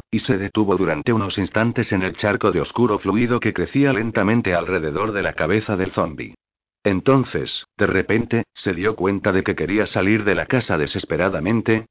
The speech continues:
quería escapar cuanto antes del aire viciado y del hedor de las pestilentes criaturas que acechaban entre las polvorientas y frías estancias de aquel sitio, quería salir lo antes que fuera humanamente posible.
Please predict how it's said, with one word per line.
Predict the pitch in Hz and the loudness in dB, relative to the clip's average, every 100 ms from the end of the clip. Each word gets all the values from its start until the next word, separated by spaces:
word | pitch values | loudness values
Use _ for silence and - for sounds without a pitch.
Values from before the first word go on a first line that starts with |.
| - | -4
quería | 101 90 85 | -2 0 -2
escapar | 80 - 76 101 | -2 -4 -2 0
cuanto | 95 90 87 110 98 | 2 2 2 2 0
antes | 104 113 92 | 0 0 0
del | 92 | 2
aire | 127 123 | 2 0
viciado | 82 98 101 95 | 0 0 0 0
y | 80 | -2
del | 73 | -2
hedor | 76 92 113 | -2 -2 -2
de | 98 | -2
las | 76 - | -4 -2
pestilentes | 90 - 73 92 107 117 - | -4 -4 -2 0 0 -2 -2
criaturas | 127 110 87 120 120 | 2 2 2 2 0
que | - 87 | 0 -2
acechaban | 117 - 110 107 110 | -2 0 0 0 -2
entre | 98 80 | -2 -2
las | 69 - | -4 -4
polvorientas | - 80 82 85 101 95 117 - | -4 -2 -2 0 0 0 -2 -2
y | |
frías | - 98 123 117 | -4 0 0 -2
estancias | 87 - 104 104 101 92 | -4 0 0 0 -2 0
de | 95 | -2
aquel | 104 104 | 0 -2
sitio, | - 110 123 120 - - | 0 0 0 0 -4 -4
quería | 101 95 104 | -2 0 0
salir | - 95 107 104 | 0 2 2 2
lo | 95 | 0
antes | 120 113 110 | 0 -2 -4
que | - 110 | -2 0
fuera | 120 131 123 | 2 2 2
humanamente | 127 107 110 95 90 85 113 | 2 2 2 0 0 0 0
posible. | 101 101 - - | 0 0 -2 -4